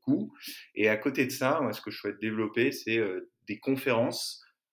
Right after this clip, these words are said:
en entreprise pour inspirer, euh, les équipes. Donc, faire des parallèles entre mes aventures et, euh, la communication positive en entreprise, parce que c'est vraiment l'axe, un des axes forts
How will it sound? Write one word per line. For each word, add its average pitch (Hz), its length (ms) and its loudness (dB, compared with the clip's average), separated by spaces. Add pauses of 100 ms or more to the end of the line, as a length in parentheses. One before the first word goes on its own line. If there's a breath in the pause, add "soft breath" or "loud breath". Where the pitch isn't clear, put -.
(100)
en 123 180 2
entreprise 123 720 0 (460 soft breath)
pour 127 380 0
inspirer, 123 760 2
euh, 90 240 -8
les 101 280 0
équipes. - 380 -10 (420 loud breath)
Donc, 104 180 -10 (280)
faire 127 200 2
des 110 100 2
parallèles 117 440 4
entre 107 320 -4
mes 107 320 -2
aventures 117 760 0
et, 101 200 -4
euh, 87 420 -8
la 90 120 -14
communication 113 680 -2
positive 107 500 -8
en 104 100 -4
entreprise, 113 400 -8
parce - 100 -14
que 101 80 -12
c'est 101 140 -12
vraiment 104 300 -2
l'axe, 113 380 -4 (180)
un 113 60 -4
des 110 180 -6
axes 117 260 -2
forts 117 440 -2